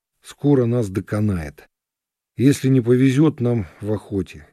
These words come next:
Мы сильно ослабли, а Витя Пысин в особенности.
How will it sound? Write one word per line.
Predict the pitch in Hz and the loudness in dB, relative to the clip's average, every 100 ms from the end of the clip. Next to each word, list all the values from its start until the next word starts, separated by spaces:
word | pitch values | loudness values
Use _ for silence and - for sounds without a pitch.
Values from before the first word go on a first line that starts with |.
| _ _ _ _ _ _ _ _ _ _ - | _ _ _ _ _ _ _ _ _ _ -2
Мы | 131 151 | 2 2
сильно | - 143 127 117 | 4 2 4 0
ослабли, | - 120 113 87 82 73 _ _ _ _ | 0 0 0 -2 -8 -12 _ _ _ _
а | - | -4
Витя | 110 156 - | 2 2 2
Пысин | 110 131 135 113 104 | -2 0 0 0 -2
в | |
особенности. | 104 - 104 92 85 - - | -2 0 0 0 -4 -10 -20